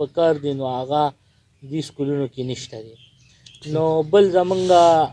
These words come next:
Speaker 1: به انشاءالله کوشش کوو چې مونږه کم میډل سکول دی، د هلکانو والا، هغوی ته ضرورت دی چې دا هایر شي. نو د دغې دپاره زمونږ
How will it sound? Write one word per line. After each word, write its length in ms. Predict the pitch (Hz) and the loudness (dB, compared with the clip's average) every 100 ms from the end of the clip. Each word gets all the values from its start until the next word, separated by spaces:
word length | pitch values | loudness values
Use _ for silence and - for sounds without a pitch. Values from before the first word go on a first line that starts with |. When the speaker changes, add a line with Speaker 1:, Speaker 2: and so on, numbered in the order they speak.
| - - - - 160 | -8 -20 -20 -18 -4
Speaker 1:
به 80 | 170 175 | -2 0
انشاءالله 500 | 175 175 160 165 165 143 - | -2 -2 0 2 0 0 -4
کوشش 340 | 156 - 160 - | -4 -4 -12 -2
کوو 340 | 170 165 156 143 | 0 2 0 -2
چې 80 | 139 139 | -4 -6
مونږه 260 | 156 160 151 151 - | -6 -2 0 0 -4
کم 120 | 143 143 | -8 -2
میډل 240 | 175 170 147 | 0 0 -4
سکول 220 | - 156 147 143 | -8 -8 -6 -2
دی، 120 | 143 135 120 | -2 -2 -6
د 20 | 117 113 101 135 | -8 -8 -12 -10
هلکانو 500 | 135 127 165 151 139 | -10 -2 0 2 0
والا، 240 | 131 131 131 - - - - - _ - | -2 -4 -8 -14 -20 -20 -20 -20 _ -2
هغوی 300 | 147 170 180 | 0 2 2
ته 100 | 160 147 | 0 4
ضرورت 340 | 151 156 170 - | 2 2 -2 -4
دی 80 | 147 | -8
چې 120 | 143 139 | -4 -2
دا 100 | 147 - | -2 -2
هایر 320 | 160 160 151 131 | 2 2 2 -2
شي. 180 | - 117 _ _ _ _ _ _ _ _ | -14 -20 _ _ _ _ _ _ _ _
نو 80 | 147 143 | -8 -2
د 20 | 143 175 | 2 2
دغې 180 | 185 175 | 4 2
دپاره 360 | 160 165 165 160 151 | 2 2 2 2 0
زمونږ 240 | 160 | -2